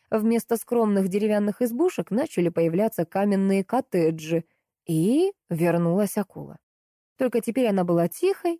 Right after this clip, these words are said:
милой, пожилой дамой, бабушкой маленького мальчика со странным для россиянина именем Андре. Никакого хамства или величия в акуле не осталось. Чаще всего ее видели с коляской на опушке леса. Мальчик спал,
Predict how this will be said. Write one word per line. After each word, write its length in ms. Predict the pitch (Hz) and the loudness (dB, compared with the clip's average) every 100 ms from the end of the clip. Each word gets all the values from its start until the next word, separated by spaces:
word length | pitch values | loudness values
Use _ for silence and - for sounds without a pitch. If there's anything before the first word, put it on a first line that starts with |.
| _ | _
милой, 520 | 180 180 294 349 311 - | 0 2 2 0 -2 -6
пожилой 440 | - 170 175 220 277 | -4 0 2 2 2
дамой, 580 | 185 160 151 147 156 - _ _ - | 0 -2 -4 -8 -12 -18 _ _ -4
бабушкой 560 | 196 180 165 165 190 | 0 0 0 -2 -2
маленького 600 | 185 180 170 170 180 180 | 0 0 0 -2 0 0
мальчика 500 | 202 302 - 196 190 | 0 0 -2 -4 -4
со 160 | - 185 | -2 -4
странным 520 | - 226 247 214 196 | -2 -2 0 0 0
для 200 | 190 196 | 0 0
россиянина 680 | 190 - 208 208 214 196 196 - | 0 -2 -4 0 2 2 0 -2
именем 480 | 285 294 269 262 - | 0 2 2 0 -2
Андре. 500 | 254 247 202 170 143 _ _ _ _ _ _ | 0 0 0 -2 -6 _ _ _ _ _ _
Никакого 500 | 349 349 311 370 247 | -4 -4 -2 0 0
хамства 520 | - 185 202 196 - | -2 -2 -2 -2 -2
или 240 | 190 196 196 | 0 2 0
величия 520 | 185 214 285 - 180 | 0 2 0 0 -2
в 80 | 165 | 0
акуле 340 | 160 180 160 | -2 0 0
не 120 | 160 | 0
осталось. 640 | 160 151 - 208 285 285 - _ _ _ - | -6 -6 -4 0 0 -2 -8 _ _ _ -8
Чаще 280 | 392 - | -4 -4
всего 300 | 285 - 277 | -4 -2 0
ее 180 | 330 175 | 2 2
видели 400 | 175 196 180 175 | 0 0 0 0
с 120 | 165 | -2
коляской 480 | - 180 285 349 277 | -2 0 0 0 -2
на 160 | 247 247 | 0 -2
опушке 380 | - 233 - 220 | -4 -8 -4 -2
леса. 360 | 208 202 190 - _ - | 0 -2 -8 -12 _ -4
Мальчик 420 | 190 160 - - | -2 -2 -6 -12
спал, 360 | - 262 285 | -8 -6 -6